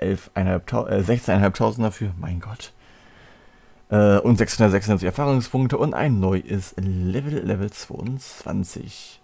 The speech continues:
Das heißt, boah. Dö, dö, dann geht's jetzt auf zerbrechliche Fracht.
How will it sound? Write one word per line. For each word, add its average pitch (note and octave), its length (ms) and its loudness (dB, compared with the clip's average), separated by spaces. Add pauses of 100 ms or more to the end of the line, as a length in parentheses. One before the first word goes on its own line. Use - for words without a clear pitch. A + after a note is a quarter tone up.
(960)
Das A2+ 340 -4
heißt, B2+ 460 -4 (160)
boah. C2 520 -8 (1900)
Dö, C3 460 -6 (680)
dö, A#2 340 -2
dann G#2 180 -4
geht's G#2+ 220 -8
jetzt A2+ 200 -6
auf G2+ 140 -2
zerbrechliche G2 760 -6
Fracht. - 800 -16